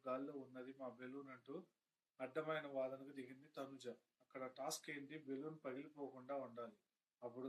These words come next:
గంట కొట్టాలి, కానీ అక్కడ బెలూన్ పగిలిపోయినా గాల్లో ఉందంటూ" వాదిస్తుంది తనుజ. ఓ పక్కన తన టీంలో ఉన్న కళ్యాణ్ "బెల్లు కొట్టు,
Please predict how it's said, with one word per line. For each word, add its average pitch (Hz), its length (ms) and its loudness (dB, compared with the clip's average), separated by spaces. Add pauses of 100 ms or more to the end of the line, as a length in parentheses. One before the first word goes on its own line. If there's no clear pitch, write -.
గంట 127 240 4
కొట్టాలి, 135 520 0 (500)
కానీ 139 280 2 (380)
అక్కడ 131 260 0
బెలూన్ 143 500 4
పగిలిపోయినా 147 680 -2 (120)
గాల్లో 139 340 4
ఉందంటూ" 139 560 -4
వాదిస్తుంది 127 680 0
తనుజ. 123 380 -8 (520)
ఓ 135 100 0
పక్కన 139 440 0
తన 147 240 -2
టీంలో 143 440 -2
ఉన్న 139 160 -2
కళ్యాణ్ 139 480 0
"బెల్లు 135 260 0
కొట్టు, 143 380 -4